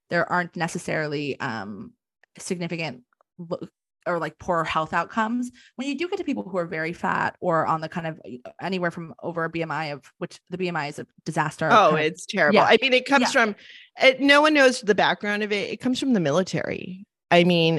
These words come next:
Speaker 2: i-, it's like, why are we using that? It's so
Speaker 1: And, and
Speaker 2: antiquated. It's terrible. It's bad.
Speaker 1: Yeah, the B M I is ac-, uh, the B M I is actually, like,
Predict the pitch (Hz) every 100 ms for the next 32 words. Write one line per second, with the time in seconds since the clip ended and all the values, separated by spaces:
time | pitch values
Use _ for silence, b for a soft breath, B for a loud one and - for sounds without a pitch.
0 | - 180 - 202 185 202 190 185 202 208
1 | 175 175 160 135 69 - - 170 - -
2 | 202 196 190 190 247 175 190 165 170 151
3 | 147 - 185 165 160 147 135 139 156 -
4 | 156 117 - - _ - 104 78 - 240
5 | 320 262 254 359 440 - 185 - 208 208
6 | 277 269 180 175 180 - 147 117